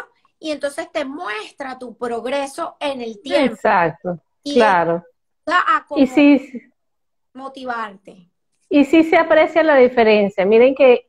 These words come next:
Speaker 2: que uno lo nota con las pacientes cuando hacemos la evaluación ginecológica.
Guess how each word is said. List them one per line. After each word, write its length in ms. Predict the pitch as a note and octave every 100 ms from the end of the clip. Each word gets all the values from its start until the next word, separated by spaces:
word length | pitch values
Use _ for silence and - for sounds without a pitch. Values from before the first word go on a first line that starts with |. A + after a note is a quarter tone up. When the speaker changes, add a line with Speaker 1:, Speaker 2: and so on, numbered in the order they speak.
| -
Speaker 2:
que 460 | A#3 A3 G#3+ A3
uno 220 | G#3+ C4+ D4+
lo 140 | C#4+
nota 440 | B3 A#3+ A#3 C#4
con 140 | C#4+ C4+
las 120 | A3
pacientes 800 | - G3+ - G#3+ G#3 G3+ B3+ C#4 _ _ _ _ _ _
cuando 380 | - A3 G#3 G3+
hacemos 440 | F#3+ F#3+ G#3+ G#3 B3
la 100 | C4
evaluación 540 | A3 F#3+ F#3 G#3 G3
ginecológica. 960 | A#3 B3+ B3 G3+ G3 G3 A3+ A3+ A#3+